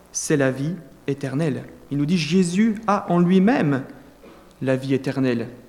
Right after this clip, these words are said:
Non, même plus que ça, il est la vie éternelle. C'est pas ce qu'il possède, c'est ce qu'il est. Et vous vous rappelez ce que j'ai dit tout à l'heure.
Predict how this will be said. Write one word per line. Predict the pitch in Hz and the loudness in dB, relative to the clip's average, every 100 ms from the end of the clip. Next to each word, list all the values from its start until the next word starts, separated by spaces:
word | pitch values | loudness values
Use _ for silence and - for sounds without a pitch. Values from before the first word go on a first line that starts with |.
| - | -8
Non, | 123 | -2
même | 131 139 | 0 0
plus | 151 160 | 0 0
que | |
ça, | 180 233 196 - - - | 2 4 2 0 -8 0
il | 180 185 | 2 4
est | 277 330 165 - - - | 4 2 -4 -12 -20 -10
la | 143 139 | -4 -4
vie | 135 139 | -2 -2
éternelle. | 135 139 135 131 117 127 - - - - - - - - | -2 -2 -2 -2 -4 -10 -20 -14 -10 -8 -10 -12 -10 -8
C'est | - | -4
pas | 147 | -2
ce | 147 | -2
qu'il | - | -4
possède, | - 139 - 262 143 131 - - - - | -4 -2 0 -2 0 -4 -8 -20 -20 -20
c'est | - - | -10 -6
ce | 151 | -6
qu'il | - 170 | -4 0
est. | 226 196 - - - - - | 0 0 -6 -20 -20 -20 -6
Et | 147 | 0
vous | |
vous | 143 | 0
rappelez | 135 175 | 2 0
ce | |
que | 165 | 0
j'ai | 147 | -2
dit | 147 | -2
tout | 147 - | -4 -4
à | 160 | -2
l'heure. | 226 147 | -2 -4